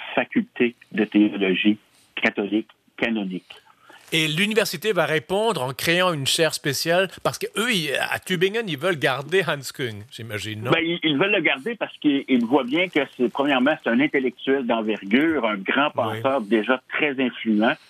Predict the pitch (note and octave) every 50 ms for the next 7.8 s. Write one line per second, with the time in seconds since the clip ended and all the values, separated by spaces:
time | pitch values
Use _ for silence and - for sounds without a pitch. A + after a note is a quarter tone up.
0 | - - G#2+ - - - - G2+ G#2 - - C3 A#2+ G#2+ - - D3+ - - -
1 | - B2+ B2 - - - _ - D#3+ D#3+ E3 D#3+ D3 C#3 A#2 G#2 A2+ A2 A2+ A#2+
2 | B2 A#2 C3 C3 C3 - - - - - - A2 B2 D#3+ F3 - - - - -
3 | - - A#2 A#2+ C3 E3 F3+ E3 D3 D3 C#3 - - _ G3 F3 C3+ C#3+ D3+ C#3+
4 | C3+ C3+ A#2 G#2+ G#2+ A2 D3 F3 F3+ - - - - A#2+ C#3 C#3 B2+ C3+ C3 -
5 | - - F#3+ - - - D#3 D3 C3 G#2+ - - - D3 E3+ F3+ E3+ - - -
6 | C#3 C3+ D3 D#3 D3+ - - - G2+ G#2 G2+ G2+ F#2+ F#2+ F#2 F2+ E2+ D#2+ D2+ D#2
7 | E2+ - - - - - - G#2 G2 F#2 - - - - -